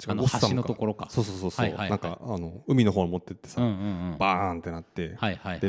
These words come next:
Speaker 2: 「大丈夫でした」みたいなさ、描写が結構散々批判されたじゃないですか。
Speaker 1: そうだね。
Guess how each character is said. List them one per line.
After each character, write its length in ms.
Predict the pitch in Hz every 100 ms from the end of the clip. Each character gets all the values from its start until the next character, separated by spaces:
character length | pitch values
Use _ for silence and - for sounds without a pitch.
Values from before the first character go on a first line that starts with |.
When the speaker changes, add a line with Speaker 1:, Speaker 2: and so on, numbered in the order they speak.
| 90
Speaker 2:
「大 120 | 107
丈 80 | 113
夫 60 | 101
で 80 |
し 80 | 90
た」 140 | - 85
み 60 |
た 80 | 85
い 40 | 82
な 100 | 80
さ、 100 | 85
描 200 | 90 98
写 140 | 104
が 240 | 98 90 98
結 140 | 117
構 80 | 98
散 140 | -
々 120 | 131
批 140 | 135 127
判 180 | 123 131
さ 100 | 127
れ 80 | 117
た 240 | 120 113
じ 80 | 90
ゃ 20 |
な 60 | 82
い 20 |
で 60 |
す 60 | 101
か。 0 |
Speaker 1:
そ 40 |
う 20 | 87
だ 60 |
ね。 300 | 92 101 98